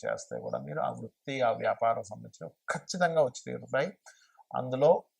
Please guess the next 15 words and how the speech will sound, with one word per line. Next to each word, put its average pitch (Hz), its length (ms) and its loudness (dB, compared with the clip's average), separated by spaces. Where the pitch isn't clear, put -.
వన్ 131 520 0
పర్సెంట్ 127 520 0
కూడా 110 420 -2
సందేహం - 540 -10
లేదు, 67 300 -14
గుర్తుపెట్టుకోండి. - 800 -16
అయితే 135 420 -4
ఇక్కడ 147 220 2
మీకు 143 300 0
అష్టమ - 300 -4
శని 151 220 -6
ప్రభావం 113 520 -4
తగ్గడానికి - 600 -10
గోవులకు 147 680 -4
కాస్త 113 300 -6